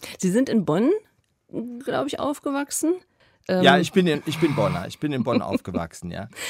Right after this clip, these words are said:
Speaker 1: Wenn ich das so richtig, ähm, höre, haben Sie eine ziemlich geregelte Kindheit gehabt? Also allein schon durch den Familienbetrieb geregelt. Würden Sie trotzdem sagen, behütet oder frei? Oder war das einfach den Konventionen unterworfen oder den, den,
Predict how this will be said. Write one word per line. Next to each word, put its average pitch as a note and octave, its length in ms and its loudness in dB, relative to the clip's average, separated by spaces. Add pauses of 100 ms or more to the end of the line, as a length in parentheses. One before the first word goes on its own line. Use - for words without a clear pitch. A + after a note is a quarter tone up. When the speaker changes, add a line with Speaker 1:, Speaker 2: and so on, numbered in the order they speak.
(280)
Speaker 1:
Wenn G3+ 140 2
ich B3+ 80 0
das C4 140 2
so A#3+ 60 0
richtig, C4 340 -2
ähm, B3 480 2
höre, A#3 640 2
haben A3+ 160 2
Sie A#3 200 0
eine A3+ 220 0
ziemlich A#3+ 380 0
geregelte G3+ 480 -2
Kindheit D4 420 -4
gehabt? C#4 340 -8
Also G3+ 360 -2
allein F3 280 0
schon A3+ 160 0
durch G3 160 -4
den F#3 140 -2
Familienbetrieb A3 720 -2
geregelt. B3 480 -2 (360)
Würden A3+ 180 4
Sie A#3+ 100 0
trotzdem B3 380 -2
sagen, A3+ 260 0 (300)
behütet G3 480 2
oder G#3+ 240 2
frei? F3+ 640 -2
Oder C4+ 380 2
war B3 140 0
das B3 160 -2
einfach A3 340 -4
den G#3+ 160 -2
Konventionen G3+ 760 4
unterworfen D#3+ 520 0
oder E3 140 2
den, E3 280 4
den, E3 300 6